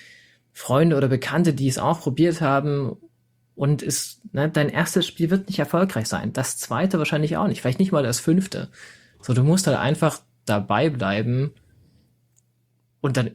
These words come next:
irgendwann, irgendwann, wenn du die Erfahrung hast und dann mal das Glück dir hold ist, dann kann's halt was werden und darauf spielt man halt irgendwie so ein bisschen.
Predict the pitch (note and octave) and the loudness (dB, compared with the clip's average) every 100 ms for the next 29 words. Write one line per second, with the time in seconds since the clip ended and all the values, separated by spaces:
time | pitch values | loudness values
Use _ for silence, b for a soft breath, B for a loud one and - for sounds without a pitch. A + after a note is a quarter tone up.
0 | - F#3 G#3+ F#3+ D#3+ C3 G#2+ G2+ A#2+ C#3+ | 2 4 4 4 0 0 0 0 -6 -10
1 | _ _ _ _ _ _ - D#3+ F3+ E3 | _ _ _ _ _ _ -2 2 2 2
2 | D3 C3 C3 B2 G2 A2 - D3 E3 D3 | 0 0 0 0 -2 -2 0 2 2 2
3 | D#3 D#3 - A#2 A#2+ C3+ E3+ D#3 C#3+ B2+ | 0 0 -2 -2 2 2 4 4 4 2
4 | B2 - D3 D3+ A#2 A#2+ A#2+ A#2+ A2+ B2 | 0 0 -2 0 -2 0 0 0 0 -2
5 | - A2+ B2+ B2 A#2 G2 A#2 A#2+ A2 G#2+ | 0 0 0 0 0 0 0 0 0 0
6 | - A2+ A2+ A#2 A#2+ A2+ - D#3 - - | 0 0 2 2 2 -2 -2 -2 0 0
7 | G#2+ F#2+ F#2 F#2+ G#2 G2+ G2 - - - | 0 0 -2 -2 -2 -2 0 -2 -2 -2
8 | - | -2